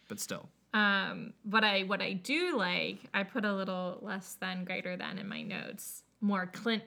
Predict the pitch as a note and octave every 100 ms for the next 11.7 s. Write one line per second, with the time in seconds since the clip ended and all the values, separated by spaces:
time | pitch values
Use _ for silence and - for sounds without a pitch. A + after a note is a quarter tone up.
0 | - - - - - - - - F#3 A#3+
1 | B3 A#3 G#3+ F#3+ A3 F#3+ - F#3 F#3 -
2 | - F#3+ F3+ F3+ - - - _ - F#2
3 | A2 - C3 C3 A#2 - C3+ C3+ - A#2+
4 | A2+ A2 - - A2 G#2 G#2 G#2 G2+ G#2
5 | A3+ A3 - - - - G#2 G#2+ G#3 G2+
6 | G3+ - A3 G3 - G3+ - - D3+ A#2+
7 | - - B2 A2 G#2 F#2 - - - -
8 | _ _ _ _ _ _ E3 C#3 C#3 B2+
9 | A#2 A#2 C3 C#3 C#3 B2+ - - C#3+ D#3
10 | E3 E3 C#3+ - - B2 A2+ A2+ - A2
11 | G2 A2+ G2 G2+ G#2 -